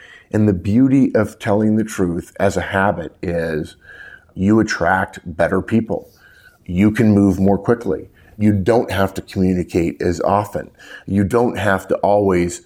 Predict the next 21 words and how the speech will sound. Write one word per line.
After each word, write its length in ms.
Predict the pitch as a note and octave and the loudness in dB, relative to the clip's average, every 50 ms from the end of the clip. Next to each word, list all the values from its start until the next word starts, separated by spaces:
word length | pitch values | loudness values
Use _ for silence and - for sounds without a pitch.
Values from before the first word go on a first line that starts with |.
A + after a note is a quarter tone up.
| _ _ _ _ - | _ _ _ _ -4
give 260 | - G#2 G2+ F#2+ E2 - | -2 0 0 0 -2 -4
a 60 | - | -8
thousand 640 | - - - G2+ F#2+ G2 G#2+ A2+ G2 F2+ G2+ F#2+ F2 | -6 -2 -2 0 2 2 2 0 0 0 -2 -4 -2
scenarios 720 | - - G2 F#2+ G2 G2 F#2+ F#2+ F2 D#2+ D#2+ D#2+ D#2+ - | -2 -2 0 2 2 2 2 2 0 0 -2 -4 -6 -6
in 120 | B1+ F2 | -6 -4
order 200 | F2+ F#2 F2+ F2+ | -2 -2 0 0
to 120 | E2 F2 F2 | -2 -2 -2
help 180 | F#2+ F#2 - | -2 -2 -2
people 240 | - F#2 - E2 F2 | -2 -4 -4 -4 -4
understand 580 | F2 F2 E2+ E2 - - F2 E2+ E2+ F2 E2+ - - - - - | -4 -4 -6 -6 -8 -6 -6 -4 -4 -4 -6 -8 -14 -20 -12 -4
the 180 | F#2 G2+ G#2 G#2 | -2 0 2 2
intent 520 | F#2+ F#2 - - - A#2+ A2 A2 G#2+ - - | 0 -2 -2 -2 0 0 0 0 -2 -4 -6
of 100 | G#2+ - | -6 -4
what 200 | E2+ F2 - - | -2 -2 -2 -4
you 100 | - F#2+ | -4 -6
say. 440 | F#2 - - A2 G2 E2+ D#2 - - - - - - - - - - - _ _ | -4 -2 0 2 2 2 0 -4 -6 -10 -16 -20 -20 -20 -20 -20 -20 -20 _ _
If 140 | - G2+ - | -4 -4 -2
somebody 340 | - D3 D3+ D#3 D3 C3 B2 | 0 2 2 4 4 2 2
suggests 560 | - - A2 F2+ F#2+ A2 A2 G#2+ G#2+ - - | 2 0 0 0 2 2 2 2 0 -2 -4
that 180 | G2+ F2 - - | -4 -4 -2 -2
Mike 380 | F#2+ G2 F#2+ F2 F2 E2+ - | -2 0 0 0 -2 -6 -8